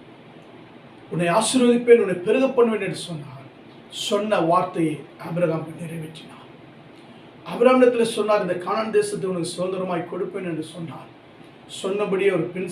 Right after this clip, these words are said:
சந்ததி ஜனங்களுக்கு, இஸ்ரவேல் கோத்திரத்திற்கு கர்த்தர் கானானை சுதந்திரமாக கொடுத்தார். தாவீதுக்கு சொன்னார், "அபிஷேகம் பண்ணி நீ ராஜாவா இருப்பாய்" என்று சொன்னார். தாவீதுக்கு வீட்டை கட்டுவேன் என்று சொன்னார். தாவீதுக்கு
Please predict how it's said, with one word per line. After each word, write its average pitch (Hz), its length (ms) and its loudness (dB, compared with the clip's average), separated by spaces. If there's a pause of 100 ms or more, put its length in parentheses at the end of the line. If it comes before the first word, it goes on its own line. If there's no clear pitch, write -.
சந்ததி 175 300 -2
ஜனங்களுக்கு, 175 680 -6 (760)
இஸ்ரவேல் 202 460 2
கோத்திரத்திற்கு 196 760 -2 (440)
கர்த்தர் - 320 -4
கானானை 175 500 -2 (100)
சுதந்திரமாக 165 580 -8 (120)
கொடுத்தார். - 120 -18 (1300)
தாவீதுக்கு 202 440 -2
சொன்னார், 175 480 -2 (280)
"அபிஷேகம் 170 540 -2
பண்ணி 165 180 -2
நீ 151 200 -6
ராஜாவா 175 680 -2
இருப்பாய்" 185 380 -4
என்று 151 200 -12
சொன்னார். - 180 -20 (1200)
தாவீதுக்கு 240 400 6
வீட்டை 254 300 2
கட்டுவேன் 240 400 6
என்று 190 160 -2
சொன்னார். 156 420 -10 (200)
தாவீதுக்கு 196 640 -2